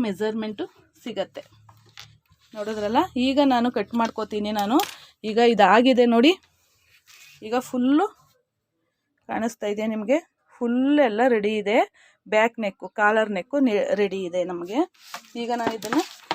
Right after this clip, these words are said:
ಕಟ್ ಮಾಡ್ಕೋತೀನಿ. ಕಾಣಿಸ್ತಾ ಇದೆಯಾ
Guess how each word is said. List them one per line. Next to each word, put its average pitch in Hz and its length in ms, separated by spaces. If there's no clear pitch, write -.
ಕಟ್ 214 240
ಮಾಡ್ಕೋತೀನಿ. 220 480
ಕಾಣಿಸ್ತಾ 208 520
ಇದೆಯಾ 220 220